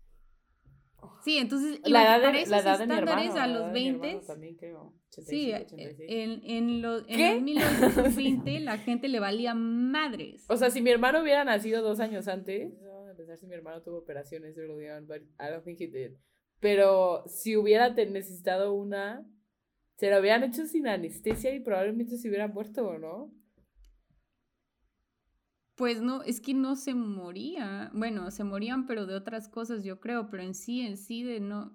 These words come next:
Speaker 1: es que no sé, no sé, me da mucha
Speaker 2: ¿Cómo
Speaker 1: cosa
Speaker 2: puedes
Speaker 1: pensar
Speaker 2: abrir
Speaker 1: en
Speaker 2: a-,
Speaker 1: eso.
Speaker 2: sí, no, no, no, ya to-, ya no quiero, ya no
Speaker 1: Porque
Speaker 2: quiero.
Speaker 1: aparte aquí en Estados Unidos,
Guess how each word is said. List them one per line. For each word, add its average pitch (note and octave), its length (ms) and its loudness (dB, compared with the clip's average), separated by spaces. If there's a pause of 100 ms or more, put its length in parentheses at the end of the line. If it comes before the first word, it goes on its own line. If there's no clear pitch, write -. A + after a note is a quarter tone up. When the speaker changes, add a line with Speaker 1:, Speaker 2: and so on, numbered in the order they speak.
(140)
Speaker 1:
es G#3 160 -8
que A#3+ 120 -8
no A3+ 200 -4
sé, G#3+ 300 -14
no A3 240 -8
sé, G#3 260 -8
me G3+ 140 -8
da G3+ 140 -8
mucha A3 140 -4
Speaker 2:
¿Cómo C#4+ 240 6
Speaker 1:
cosa E4 60 -4
Speaker 2:
puedes E4 200 2
Speaker 1:
pensar D#4 180 2
Speaker 2:
abrir A#3 240 0
Speaker 1:
en C4 60 2
Speaker 2:
a-, B3 60 0
Speaker 1:
eso. - 140 -6
Speaker 2:
sí, A3+ 120 -2
no, G3+ 160 -6
no, F3+ 120 -12
no, E3 200 -16 (120)
ya F3 160 -20
to-, F3 160 -16
ya F#3+ 120 -14
no F#3+ 100 -18
quiero, F#3+ 240 -14 (100)
ya E3+ 80 -18
no F3 60 -16
Speaker 1:
Porque A#3+ 140 0
Speaker 2:
quiero. C4+ 120 4
Speaker 1:
aparte D4 280 0
aquí C4+ 260 0
en C4+ 100 0
Estados C4+ 380 -4
Unidos, A3+ 580 -4